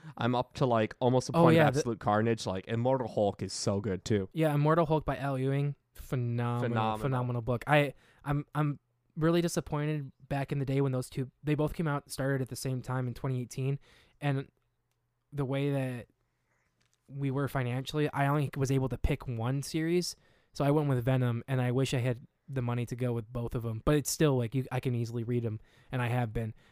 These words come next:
Speaker 2: But yeah, tho-, those, that run is very, very good as well.
Speaker 1: It, it's so, so good.
Speaker 2: Yeah, so if you're, you know, Gary always talks about, you know, what's easy for you if you're a new reader, where to go look.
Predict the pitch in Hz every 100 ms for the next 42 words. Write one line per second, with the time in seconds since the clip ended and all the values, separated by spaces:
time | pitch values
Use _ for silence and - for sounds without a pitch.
0 | - 127 123 113 110 127 127 131 131 127
1 | - _ _ 143 135 131 135 123 113 113
2 | 120 123 117 117 113 113 113 110 113 107
3 | 110 - _ _ _ _ _ _ - -
4 | 123 - 123 101 - - - _ - -
5 | - 110 107 104 101 95 87 85 - 85
6 | 92 92 90 104 - _ _ - 202 175
7 | - 165 170 165 175 175 170 165 156 151
8 | 151 143 120 - 143 147 151 147 147 -
9 | 151 - - 139 139 - 139 135 123 -
10 | _ - 139 131 - 139 127 131 - 139
11 | 135 131 - _ _ _ _ _ - 139
12 | 143 147 147 127 139 135 127 131 127 135
13 | 135 127 127 123 127 123 127 135 -